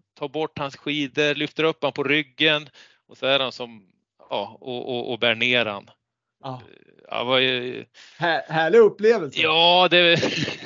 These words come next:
Speaker 1: <laughs> det är väldigt,
Speaker 2: Aha.
Speaker 1: väldigt häftigt
Speaker 2: Men
Speaker 1: att
Speaker 2: för-,
Speaker 1: se
Speaker 2: och
Speaker 1: hur de
Speaker 2: det måste ju
Speaker 1: samarbetar.
Speaker 2: vara, ja, verkligen. Men det måste ju vara för dig, Alexander, en jättehärlig erfarenhet och minne för livet.
Speaker 1: Ja, ja, det, det, det är det verkligen.
Speaker 2: Ja,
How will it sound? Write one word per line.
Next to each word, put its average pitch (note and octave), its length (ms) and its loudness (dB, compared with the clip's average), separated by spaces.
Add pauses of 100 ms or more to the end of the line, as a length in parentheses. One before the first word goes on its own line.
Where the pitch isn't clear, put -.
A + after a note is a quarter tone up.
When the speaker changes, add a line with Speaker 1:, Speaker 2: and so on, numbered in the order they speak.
(140)
Speaker 1:
<laughs> - 60 -20
det C3+ 60 -8
är C#3 60 -10
väldigt, C#3+ 360 -8 (800)
Speaker 2:
Aha. C#3+ 120 -10
Speaker 1:
väldigt - 220 -14
häftigt - 280 -10
Speaker 2:
Men G#3+ 140 -2
Speaker 1:
att E3+ 60 -6
Speaker 2:
för-, F#3+ 60 -4
Speaker 1:
se G3+ 300 2 (100)
Speaker 2:
och G3+ 120 -12 (100)
Speaker 1:
hur - 100 -20
de A#2 100 -14
Speaker 2:
det G3 160 4
måste A3+ 220 0
ju G#3+ 120 -2
Speaker 1:
samarbetar. A3+ 60 -2
Speaker 2:
vara, F#3+ 320 -2 (320)
ja, G3+ 480 0
verkligen. G3+ 400 -4
Men G3+ 100 -4
det G3+ 60 -4
måste G3+ 220 -4
ju G3 40 0
vara F#3 140 0
för F#3+ 100 -6
dig, A3+ 180 4
Alexander, E3+ 540 -2
en E3 260 -10
jättehärlig E3+ 960 -2 (920)
erfarenhet F#3 800 4
och F3+ 80 -6
minne F3 320 -6
för F3+ 100 -6
livet. F#3+ 420 -2 (480)
Speaker 1:
Ja, A#2+ 340 -8 (380)
ja, A#2 200 -8
det, B2 440 -8
det, A#2+ 200 -20
det B2 140 -6
är A2+ 260 -4
det G#2+ 60 -10
verkligen. G2+ 500 -14 (180)
Speaker 2:
Ja, A2+ 100 -18